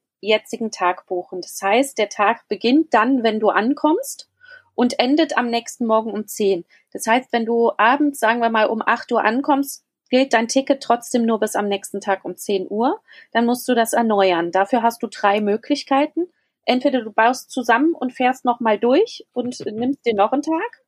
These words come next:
Speaker 1: Oder du gehst vorne zum, zur Tierpension.
Speaker 2: Mhm.
Speaker 1: Da kannst du aber nur mit E-C-Karte oder Kreditkarte bezahlen, kein Bargeld. Da kannst du eine Nacht verlängern.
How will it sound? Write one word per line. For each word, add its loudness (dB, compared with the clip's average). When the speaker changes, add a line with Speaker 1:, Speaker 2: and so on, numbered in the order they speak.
Speaker 1:
Oder 4
du 0
gehst 0
vorne 2
zum, -4
zur -4
Tierpension. 0
Speaker 2:
Mhm. -2
Speaker 1:
Da 4
kannst 0
du 4
aber 2
nur 4
mit 0
E-C-Karte -2
oder 0
Kreditkarte -4
bezahlen, -2
kein -2
Bargeld. -2
Da 2
kannst 0
du 0
eine 0
Nacht -4
verlängern. -2